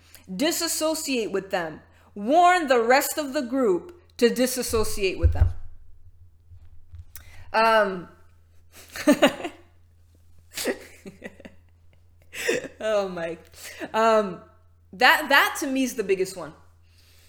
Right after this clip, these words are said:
Um, you, you discriminate. If someone leaves, it's like you make them, you know, you, you, you, you shame them. "How dare you leave? How could you leave?" What happens when people leave our church?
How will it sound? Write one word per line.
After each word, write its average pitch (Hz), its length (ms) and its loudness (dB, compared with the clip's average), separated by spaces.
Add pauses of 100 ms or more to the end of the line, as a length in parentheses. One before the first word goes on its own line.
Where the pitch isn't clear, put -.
(440)
Um, 196 380 4
you, 233 100 -6
you 226 200 -8
discriminate. 277 680 -2
If 233 140 -2
someone 285 420 -2
leaves, 311 340 0
it's 233 200 -4
like 214 160 -2
you 220 180 -6
make 233 320 -2
them, 208 380 -2 (1500)
you 208 100 -4
know, 214 100 2
you, 202 200 -2
you, 190 200 -12
you, 190 180 -10
you 180 120 -6
shame 240 560 0
them. 226 400 0 (140)
"How 202 260 0
dare 226 340 4
you 226 280 0
leave? 220 400 -4 (200)
How 226 220 4
could 240 180 0
you 226 120 -2
leave?" 220 260 -2 (100)
What 466 180 6
happens 415 320 8
when 330 120 2
people 320 300 4
leave 294 180 2
our 302 180 8
church? 311 200 -2